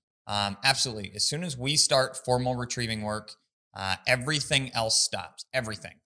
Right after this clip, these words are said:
There's no bird work involved. There's no potential opportunities for retrieving. There's no additional obedience sessions. Everything else stops. You come out, you do your training session, and then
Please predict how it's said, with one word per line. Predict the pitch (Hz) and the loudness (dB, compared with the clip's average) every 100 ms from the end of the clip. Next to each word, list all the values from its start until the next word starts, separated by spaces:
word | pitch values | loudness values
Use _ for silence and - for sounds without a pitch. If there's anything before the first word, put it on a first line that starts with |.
| _ - | _ -18
There's | - | -12
no | 92 | -12
bird | 85 135 143 | -4 -2 0
work | 139 - | 0 -2
involved. | 123 120 117 104 | 0 2 2 0
There's | 98 | -6
no | 104 98 | -6 -6
potential | 98 - - 120 117 | -8 -8 -6 -2 -2
opportunities | 110 110 110 113 101 | -2 -4 -6 -6 -6
for | - 98 | -8 -12
retrieving. | 95 143 143 139 123 | -10 -8 -6 -6 -4
There's | 104 101 | -6 -6
no | 98 | -8
additional | 90 92 - 98 92 92 | -8 -6 -6 -6 -10 -10
obedience | 95 139 151 139 | -8 -2 -2 0
sessions. | - 123 - 117 110 - _ _ | 0 0 -2 -4 -4 -8 _ _
Everything | 110 120 135 139 127 | -6 -4 -4 -4 -4
else | 117 113 | -2 -2
stops. | - - 85 - - _ _ _ | -2 -2 -8 -12 -18 _ _ _
You | 98 | -16
come | 95 110 101 98 | -6 -2 -2 -2
out, | 123 151 165 - - _ _ _ | 4 4 4 -6 -16 _ _ _
you | - 101 | -14 -8
do | 104 | -8
your | 95 | -8
training | - 131 135 | -4 -2 0
session, | 123 127 120 120 117 113 _ _ - | 0 2 0 -2 -6 -8 _ _ -12
and | 98 | -8
then | 98 95 95 95 | -4 -2 -2 -6